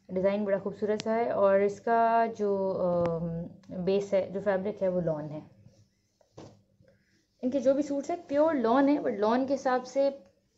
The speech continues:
I would say कि prices काफ़ी ज़्यादा हैं, but ये है कि ये, अच्छा, ये इसका embroidered bag है, ये इसकी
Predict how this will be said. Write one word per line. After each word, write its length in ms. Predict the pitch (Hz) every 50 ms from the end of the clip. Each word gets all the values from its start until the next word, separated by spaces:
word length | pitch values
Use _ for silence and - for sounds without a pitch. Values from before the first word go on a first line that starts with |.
| _ _ -
I 80 | 190 220
would 200 | 226 226 226 226
say 240 | - - 226 226 220
कि 80 | 240
prices 680 | 226 - - 185 170 180 180 - 233 220 220 - - -
काफ़ी 400 | - - 175 175 - 240 233 214
ज़्यादा 320 | 180 185 170 165 170 226
हैं, 300 | 226 226 233 247 247 - - - - - _ _ _ -
but 140 | 196 202 196 196
ये 140 | 185 196 202
है 140 | 190 202 208 202 -
कि 380 | 202 196 190 185 185 180 180 175 - - - - _ _ _ _ - _ _ _ _ _ _ _ _ _ _ _ _ _ - - - - 180
ये, 160 | 180 175 175 - - - - - - _ -
अच्छा, 220 | 214 220 226 247
ये 520 | 240 202 214 262 277 294 302 302 311 311 -
इसका 360 | - - - 233 - - 247
embroidered 520 | 226 208 208 202 202 214 226 214 - - - - - 185
bag 340 | 185 190 196 226 254 -
है, 200 | 311 339 - - - _ _ _ _ - - - _ _ _ _ _ _ _ _ _ _ _ _ _ _ _ _ _ - - _ _ _ _ _ _ _ _ -
ये 200 | 220 226 247 254
इसकी 640 | 262 254 - - - 226 220 226 233 - - - _